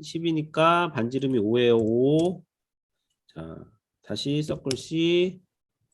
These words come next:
자, 여기 오. 자, 그다음에 엑스엘에서 자, 옵셋. 옵셋 오.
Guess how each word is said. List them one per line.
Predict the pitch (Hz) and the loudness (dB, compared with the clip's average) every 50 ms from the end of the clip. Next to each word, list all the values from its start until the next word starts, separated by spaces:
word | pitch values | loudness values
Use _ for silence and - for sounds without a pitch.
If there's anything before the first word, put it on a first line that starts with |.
| _ _ _ _ _ | _ _ _ _ _
자, | - 92 95 | -12 -8 -8
여기 | 98 101 117 127 139 143 147 156 156 156 - _ _ _ _ _ _ _ _ _ _ - | -6 -4 -4 -2 -2 -2 -2 -4 -6 -8 -16 _ _ _ _ _ _ _ _ _ _ -8
오. | 107 110 117 117 123 127 135 147 170 180 175 - - _ _ _ _ _ _ _ _ _ 113 113 - _ - - - _ _ _ _ _ _ _ _ _ _ _ | -4 0 2 2 4 4 4 4 2 0 -2 -8 -18 _ _ _ _ _ _ _ _ _ -20 -20 -20 _ -20 -20 -20 _ _ _ _ _ _ _ _ _ _ _
자, | - 117 117 113 | -4 -2 0 0
그다음에 | 123 131 135 135 135 135 127 117 | 2 2 2 2 2 0 -2 -2
엑스엘에서 | 131 127 - - 156 156 156 160 170 175 185 196 190 185 - - _ _ _ - _ _ _ _ _ _ - 120 117 127 131 127 135 147 165 185 180 - _ _ _ _ _ _ _ _ _ | -4 -6 -8 -6 -2 0 2 4 4 4 4 4 2 0 -6 -12 _ _ _ -20 _ _ _ _ _ _ -8 -8 -4 -2 0 2 2 2 2 0 -4 -8 _ _ _ _ _ _ _ _ _
자, | - 110 | -10 -6
옵셋. | 120 127 131 - - - 165 143 131 135 147 180 180 180 - _ _ _ _ _ _ _ _ _ _ _ _ _ _ _ _ _ _ _ _ _ _ _ - | -6 -6 -6 -8 -6 0 4 6 6 6 6 4 2 -2 -8 _ _ _ _ _ _ _ _ _ _ _ _ _ _ _ _ _ _ _ _ _ _ _ -8
옵셋 | 123 117 - - - 160 156 165 160 160 - - | -8 -8 -8 -10 -4 -2 -2 -2 -2 -6 -12 -6
오. | - 143 143 147 151 165 170 175 190 180 185 | -2 2 4 4 6 6 6 6 4 2 0